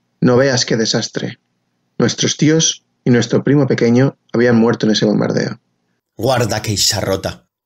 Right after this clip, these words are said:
Speaker 2: Os nuestros tíos y o nuestro primo chicorrón eban muerto en ese bombardeo.
Speaker 1: Agujereaban y agujereaban.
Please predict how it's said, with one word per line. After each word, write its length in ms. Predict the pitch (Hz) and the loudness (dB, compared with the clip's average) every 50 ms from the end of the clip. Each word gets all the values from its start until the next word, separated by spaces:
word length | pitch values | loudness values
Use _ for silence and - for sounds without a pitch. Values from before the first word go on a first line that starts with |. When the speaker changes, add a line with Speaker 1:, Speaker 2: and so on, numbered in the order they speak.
| _ _ | _ _
Speaker 2:
Os 220 | - 110 107 - | -6 -4 -2 0
nuestros 480 | - 120 120 117 - - 113 110 - - | 0 0 0 0 -2 -2 -2 -2 -2 -2
tíos 380 | - 135 135 135 127 117 110 110 | -2 -2 0 0 0 0 0 0
y 20 | |
o 60 | 107 | 0
nuestro 400 | 104 107 104 - - - 101 92 | 0 0 -2 -4 -4 -4 -4 -4
primo 320 | 92 117 127 139 151 143 123 | -2 0 2 2 2 0 0
chicorrón 680 | - - 110 - 98 92 92 104 120 135 156 156 - _ _ _ | -2 -4 -4 -2 -4 -4 -2 -2 -2 -2 -2 -4 -6 _ _ _
eban 300 | - 113 120 117 123 113 | -6 -4 -2 0 0 0
muerto 440 | 110 113 123 135 131 123 123 110 98 | 0 0 0 0 0 -2 -2 0 0
en 100 | 101 101 | 0 0
ese 180 | 104 - - 104 | 0 0 -2 -2
bombardeo. 720 | 92 95 92 92 92 90 90 87 90 90 90 85 82 - _ _ _ _ _ _ _ _ _ _ _ _ _ _ _ - | -2 -2 -2 -2 -4 -4 -4 -4 -4 -4 -6 -6 -8 -12 _ _ _ _ _ _ _ _ _ _ _ _ _ _ _ -6
Speaker 1:
Agujereaban 640 | 123 113 110 107 - - 117 113 110 120 131 143 147 | -2 0 0 0 0 0 0 0 2 2 2 2 2
y 20 | 139 | 2
agujereaban. 800 | 123 113 110 - 127 120 113 110 107 - - - - - - | 2 2 0 0 0 0 2 2 0 0 -2 -4 -4 -8 -10